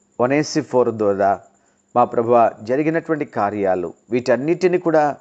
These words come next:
జ్ఞాపకం చేయబడినప్పుడు వారు మీ ద్వారా ప్రశంసించబడి ఉన్నారు. వారు మేలు కలుగునట్లుగా, దీవించబడినట్లుగా కూడా కనిపిస్తుంది ప్రభువా.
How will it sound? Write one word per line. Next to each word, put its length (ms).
జ్ఞాపకం 480
చేయబడినప్పుడు 800
వారు 160
మీ 240
ద్వారా 340
ప్రశంసించబడి 1040
ఉన్నారు. 380
వారు 180
మేలు 480
కలుగునట్లుగా, 800
దీవించబడినట్లుగా 1160
కూడా 180
కనిపిస్తుంది 760
ప్రభువా. 540